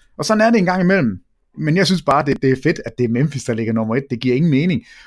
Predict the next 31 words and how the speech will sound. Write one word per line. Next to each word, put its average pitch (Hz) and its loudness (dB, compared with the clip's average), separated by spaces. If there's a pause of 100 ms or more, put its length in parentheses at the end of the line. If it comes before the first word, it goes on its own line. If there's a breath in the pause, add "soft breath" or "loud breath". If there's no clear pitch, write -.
Og 117 -8
så 147 0
når 165 2
du 160 2
ser 165 2
Portland, 131 -2
der 123 -2
ligger 131 0
nummer 123 0
to, 196 0 (500)
får 175 0
sådan 208 -2 (180)
en 139 -8
røvfuld, 123 -2
fordi 127 -4
det 190 2
var, 220 2
hvad 170 2
det 160 -2
var 117 -4 (140)
mod 156 2
Milwaukee. 123 0 (160)
Du 123 -14
kan, 147 0
du 135 -6
siger 202 -2
det 190 -2
selv. 160 0 (300 soft breath)
Hundrede 214 4
treogfyrre 143 -2 (140)
fyrre. 120 -2